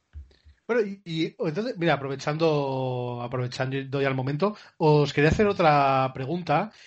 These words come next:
y es eso, ¿no? Em, sabiendo que llega el fin del mundo,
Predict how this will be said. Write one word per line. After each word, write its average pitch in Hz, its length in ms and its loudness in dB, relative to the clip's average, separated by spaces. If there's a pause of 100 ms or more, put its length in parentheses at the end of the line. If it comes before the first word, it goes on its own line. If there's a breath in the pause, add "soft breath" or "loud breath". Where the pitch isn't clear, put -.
(240 loud breath)
y 156 180 4
es 202 680 2
eso, 147 240 -4
¿no? 208 220 -6
Em, 151 560 -4
sabiendo 185 560 -2
que 139 760 2
llega 151 160 0
el 147 80 0
fin 147 200 -6
del 127 160 -6
mundo, 156 540 -6